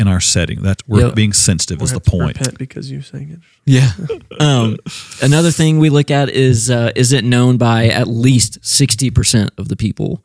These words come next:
Speaker 1: Yeah.
Speaker 3: Mm-hmm.
Speaker 2: Um, that's really important to us that our congregation is able to actually sing and not just stare at us with
Speaker 1: <laughs>
Speaker 2: empty, you know,
Speaker 1: Yes.
Speaker 2: blank
Speaker 3: Yeah.
Speaker 2: looks.
Speaker 1: Right.
Speaker 3: Yeah.
Speaker 2: Um,
Speaker 3: Exactly.
Speaker 1: And sometimes that means we're gonna do a new song that they won't know, but we'll
Speaker 2: Yeah.
Speaker 1: do it repetitively until they do know.
Speaker 2: Yes.
Speaker 3: Yeah.
Speaker 2: Yep.
Speaker 1: And we, we're,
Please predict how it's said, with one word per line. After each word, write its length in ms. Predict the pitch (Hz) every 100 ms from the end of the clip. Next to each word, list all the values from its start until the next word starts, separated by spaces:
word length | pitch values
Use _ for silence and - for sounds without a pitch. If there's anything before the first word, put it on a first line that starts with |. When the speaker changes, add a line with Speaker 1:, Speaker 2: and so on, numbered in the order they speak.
| -
Speaker 1:
Yeah. 240 | 82 73 76 _ 147
Speaker 3:
Mm-hmm. 60 |
Speaker 2:
Um, 440 | 127 117 107 101 - _
that's 320 | 123 123 127
really 220 | 143 127 120
important 340 | 110 123 117
to 140 | 127 113
us 240 | 110 -
that 300 | - 110 - _ -
our 120 | 117
congregation 600 | 120 120 107 110 113 113
is 140 | 107
able 240 | 104 107 110
to 80 | 104
actually 480 | 107 - 110 113 -
sing 520 | - - 113 113 117 -
and 140 | 110
not 160 | 110 104
just 340 | 110 101 -
stare 300 | - - 107
at 80 | 104
us 180 | 110 - - - _ _
with 160 | 120 -
Speaker 1:
<laughs> 20 |
Speaker 2:
empty, 320 | 233 202 113 104 - _
you 140 | -
know, 100 | 120
Speaker 1:
Yes. 100 | 110
Speaker 2:
blank 220 | 135 113 135
Speaker 3:
Yeah. 100 | 123
Speaker 2:
looks. 380 | 113 - - -
Speaker 1:
Right. 180 | - 78
Speaker 3:
Yeah. 160 | 127 127 - _ -
Speaker 2:
Um, 520 | 131 120 110 104 101
Speaker 3:
Exactly. 440 | 78 82 - - -
Speaker 1:
And 100 | 107
sometimes 440 | 165 160 160 160
that 100 | 165
means 540 | 160 160 156 139 - - _ _ _ 98
we're 120 | 117
gonna 120 | 123
do 140 | 113
a 60 | 101
new 140 | 104
song 260 | 120 143 160
that 80 | 110
they 120 | 104
won't 200 | 98 110
know, 200 | 123 160
but 220 | 196 - -
we'll 100 | 113
Speaker 2:
Yeah. 80 |
Speaker 1:
do 80 | 143
it 80 | 95
repetitively 460 | 98 113 113 117 127
until 180 | 127 127
they 120 | 123
do 140 | 95
know. 80 | 73
Speaker 2:
Yes. 500 | 123 92 92 - - 117
Speaker 3:
Yeah. 120 | 147
Speaker 2:
Yep. 200 | 117 95
Speaker 1:
And 60 | 80
we, 160 | 98
we're, 140 | -